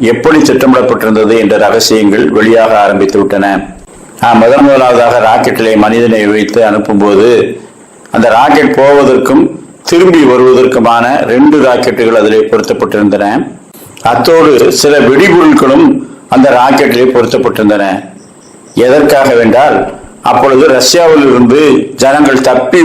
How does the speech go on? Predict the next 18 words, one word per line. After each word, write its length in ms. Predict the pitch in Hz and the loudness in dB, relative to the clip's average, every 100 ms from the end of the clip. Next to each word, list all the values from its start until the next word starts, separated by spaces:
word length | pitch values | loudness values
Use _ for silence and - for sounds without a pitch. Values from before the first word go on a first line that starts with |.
| 139 | 2
ஓடி 240 | 131 131 | 2 2
மற்ற 280 | 135 120 151 | 2 0 0
தேசங்களிலே 600 | 123 120 135 117 113 120 | 0 0 -2 0 0 0
அடைக்கலம் 500 | 123 107 120 123 123 | 0 0 -2 -2 -2
புகுவது 400 | 113 113 107 107 | 0 0 2 2
வழக்கம். 500 | 117 104 104 - 95 - - - - - - - - - | 2 0 -2 -2 -4 -6 -12 -20 -20 -20 -20 -20 -20 -6
எனவே 360 | 127 135 135 165 | 0 2 2 2
ஜனங்கள் 420 | 127 127 143 139 | 2 0 0 0
யாரும் 400 | 127 131 147 147 | 0 2 2 2
அப்படி 220 | 135 127 123 | 0 0 0
ரஷ்யா 320 | 117 - 139 | 0 0 0
விட்டு 260 | 135 120 127 | 2 0 0
வெளியே 300 | 113 113 123 123 | 0 2 2 0
போய் 280 | - 127 160 - - - - | 0 0 0 -4 -12 -20 -12
ரஷ்யாவின் 560 | - 117 135 135 131 120 | -4 -2 0 0 0 0
ரகசியங்களை 520 | 117 135 139 139 131 | 0 -2 0 0 0
சொல்லிவிடக்கூடாது 800 | 123 120 135 123 120 113 113 113 | 0 0 0 2 0 0 0 2
என்பதற்காக 600 | 113 107 110 - 107 104 | 0 0 0 0 -2 -2